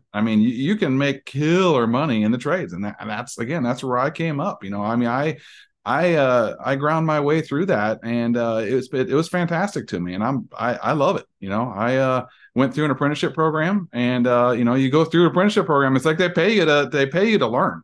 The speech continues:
you know, and they pay you to, to do this, and it's fantastic. But, uh,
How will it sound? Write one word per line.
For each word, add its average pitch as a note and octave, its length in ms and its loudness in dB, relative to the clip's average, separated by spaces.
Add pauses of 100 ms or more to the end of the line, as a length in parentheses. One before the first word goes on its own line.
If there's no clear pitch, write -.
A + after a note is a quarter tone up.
you G2+ 100 -2
know, A#2 140 4
and B2+ 80 2
they B2 80 4
pay D#3+ 220 0
you D3+ 220 4
to, A#2+ 140 0
to A#2+ 140 0
do B2 200 4
this, F#2 320 -4
and A2 180 -2
it's G#2+ 140 -2
fantastic. B2 720 -4
But, G2+ 160 -2
uh, F#2+ 180 -2